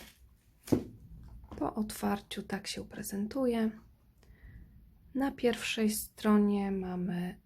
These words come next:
dwie maty przyczepione takimi balonikami na magnes. Na matach zmieszczą się po obu stronach cztery zdjęcia w formatu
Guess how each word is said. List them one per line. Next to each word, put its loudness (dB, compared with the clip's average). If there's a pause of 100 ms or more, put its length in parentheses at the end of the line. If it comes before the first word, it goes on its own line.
dwie 2
maty 2 (140)
przyczepione -2
takimi -6
balonikami 2 (840)
na 2
magnes. -2 (1500)
Na 2
matach 2
zmieszczą 0
się -4
po -4
obu -4
stronach -8
cztery -2
zdjęcia 2
w -2
formatu -4